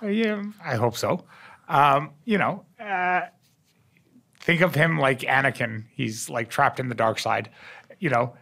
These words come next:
<laughs> he's trying to honor his father's name. He's, like, you know, revenge for his father. Uh, and yet his son is into Bitcoin,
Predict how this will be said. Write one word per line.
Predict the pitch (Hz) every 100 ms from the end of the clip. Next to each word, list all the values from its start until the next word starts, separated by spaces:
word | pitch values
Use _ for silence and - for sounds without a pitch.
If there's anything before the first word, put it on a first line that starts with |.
| _
<laughs> | - - - - - -
he's | 147
trying | - 165 165
to | 147 -
honor | 180 170 160
his | 147 123
father's | 147 143 135 -
name. | 127 131
He's, | 120 123 113 113 -
like, | 117 113 - -
you | 208
know, | 123
revenge | 117 123 123 139 147
for | 151
his | 123
father. | - 117 120 175 - - - -
Uh, | 160 127 123 120 117 123 - -
and | 170 143 139 135 139 - -
yet | 185 135 147
his | 147 139
son | - 226 151 180 _ _ _ _ _ _ _ _
is | 202 131
into | 139 127
Bitcoin, | 120 - 127 185